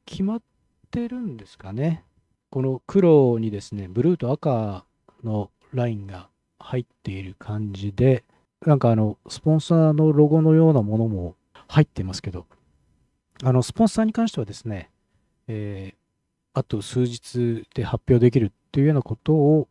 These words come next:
お、コメントでありましたね。はい。なので、えー、どのような体制に最終的になるのか、そのあたりもですね、まあ、注目していきたいなっていうふうに思います。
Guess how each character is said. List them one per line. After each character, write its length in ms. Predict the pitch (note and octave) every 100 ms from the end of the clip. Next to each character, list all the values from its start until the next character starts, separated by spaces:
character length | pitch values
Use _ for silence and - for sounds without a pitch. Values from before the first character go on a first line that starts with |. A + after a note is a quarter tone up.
| _ _ -
お、 340 | G#2 F#2+ F#2
コ 160 | - G#2
メ 80 |
ン 80 | G2+
ト 140 | - F#2
で 100 | F#2+
あ 40 |
り 60 | G2
ま 120 | G2+
し 60 |
た 120 | - F#2
ね。 280 | G#2+ G#2 - _ _ _ _ _ -
は 220 | G#2 F#2+
い。 120 | F2+ _ _ _ _ _ _ _ _ _
な 80 | C3
の 80 | B2
で、 180 | B2+ - _ _ _
え 540 | - A2 G#2+ G#2 F#2+ F#2+
ー、 20 | -
ど 140 | B2
の 60 | B2+
よ 80 | A#2+
う 20 |
な 120 | F#2
体 260 | - A2 G#2
制 340 | - A2 A2
に 320 | G#2+ G#2 G#2 _ _ _ _ _
最 180 | - G#2+
終 140 | A#2
的 160 | G#2+ G#2
に 100 | A2
な 100 | A#2+
る 80 | A2
の 120 | G2
か、 180 | - - _ _
そ 200 | - B2+
の 100 | C#3
あ 60 | C#3+
た 120 | D3+
り 80 | C3
も 100 | F2+
で 60 |
す 140 | F2 G#2
ね、 280 | G#2 F#2+ - _ _ _ _
ま 140 | B2+ A#2
あ、 60 | - -
注 180 | F#2+
目 240 | F#2+ F#2 -
し 80 | -
て 140 | G2+
い 100 | F#2
き 80 | -
た 140 | F#2
い 60 | E2+
な 120 | F2+
っ 40 | -
て 80 | -
い 60 | F#2+
う 20 |
ふ 120 | -
う 40 | D#3
に 180 | B2+ - E2+
思 140 | F#2 D#2+
い 140 | _ -
ま 140 | A2+
す。 320 | F#2 - -